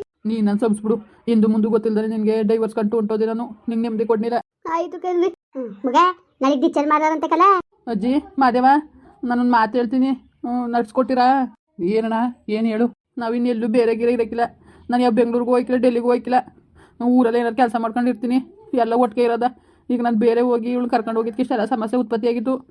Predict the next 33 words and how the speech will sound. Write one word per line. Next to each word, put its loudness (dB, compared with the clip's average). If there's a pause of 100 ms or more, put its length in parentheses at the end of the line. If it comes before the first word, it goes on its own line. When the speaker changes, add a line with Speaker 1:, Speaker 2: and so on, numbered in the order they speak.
(280)
Speaker 1:
ತುಂಬುದ್ 4
ಮನೇಲಿ 0
ನಾನ್ 2
ಇದ್ದಿದ್ರೆ -2
ನನ್ಗೆ 0
ಯಾಕೆ 2
ಹಿಂಗೆಲ್ಲ -2
ಆಯ್ತಿತ್ತು? -4 (600)
ಹ್ಮ್, 2
ನಾನು 0
ಇನ್ 2
ಎಲ್ಲೂ 0
ಹೋಯ್ಕಿಲ್ಲ 0
ನಾನು. 0 (420)
ನೋಡು, 2
ಹ್ಮ್, -10
ನೀನ್ 0
ಡಿಸ್ಚಾರ್ಜ್ 2
ಮಾಡಿದ್ಮೇಲೆ 0
ನಿಮ್ 4
ಮನೆಗ್ -2
ಕರ್ಕೊಂಡ್ 0
ಹೋಗೋದಿದ್ರೆ -2
ಒಟ್ಟಿಗೆ 0
ಇರೋದ 0
ಅಂದ್ರೆ 0
ಮಾತ್ರ -2 (420)
ನಾನ್ 0
ಡಿಸ್ಚಾರ್ಜ್ 0
ಆಯ್ತೀನಿ, 0 (420)
ಇಲ್ಲಾಂದ್ರೆ 2
ಇಲ್ಲೇ 2
ಇರ್ತೀನಿ. 0